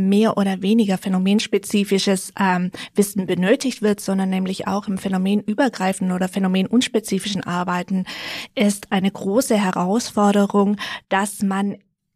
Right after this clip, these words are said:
in beiden oder in mehreren Phänomenbereichen sich sehr gut auskennen muss, um dann in jeweiligen Situationen,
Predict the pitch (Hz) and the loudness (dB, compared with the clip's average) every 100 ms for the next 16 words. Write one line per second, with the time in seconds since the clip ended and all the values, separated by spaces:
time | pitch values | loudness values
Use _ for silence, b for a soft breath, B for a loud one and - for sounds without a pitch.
0 | _ _ _ _ 220 208 202 185 214 285 | _ _ _ _ 6 8 6 4 2 0
1 | 214 151 165 170 180 180 220 233 180 - | 0 0 2 2 2 4 4 2 -4 -4
2 | 180 175 185 185 175 180 175 190 185 - | -4 -2 -2 -2 -2 -2 -4 -4 -4 0
3 | 190 208 - 208 - - 160 160 170 170 | 0 2 2 0 -2 -4 -4 -2 -2 -2
4 | - 220 226 208 175 202 226 196 185 185 | 2 4 4 4 0 2 2 2 0 0
5 | 185 196 185 185 175 170 190 165 - 214 | 0 0 0 -2 -6 -8 -6 -6 -2 2
6 | 254 254 240 | 4 4 0